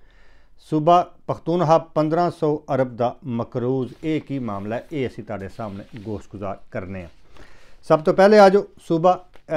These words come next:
ਅ, ਪਖਤੂਨਖਵਾ ਪੰਦਰਾਂ ਸੌ ਅਰਬ ਦਾ ਮਕਰੂਜ਼। ਮੋਰੀ ਚਾਰ ਸੌ ਵੀਹ, ਪਖਤੂਨਖਵਾ ਦੇ ਵਿੱਚ ਗਿਆਰਾਂ ਸਾਲਾਂ ਤੋਂ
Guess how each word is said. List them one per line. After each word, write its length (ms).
ਅ, 20
ਪਖਤੂਨਖਵਾ 640
ਪੰਦਰਾਂ 480
ਸੌ 200
ਅਰਬ 180
ਦਾ 240
ਮਕਰੂਜ਼। 500
ਮੋਰੀ 240
ਚਾਰ 260
ਸੌ 220
ਵੀਹ, 180
ਪਖਤੂਨਖਵਾ 560
ਦੇ 120
ਵਿੱਚ 240
ਗਿਆਰਾਂ 380
ਸਾਲਾਂ 320
ਤੋਂ 180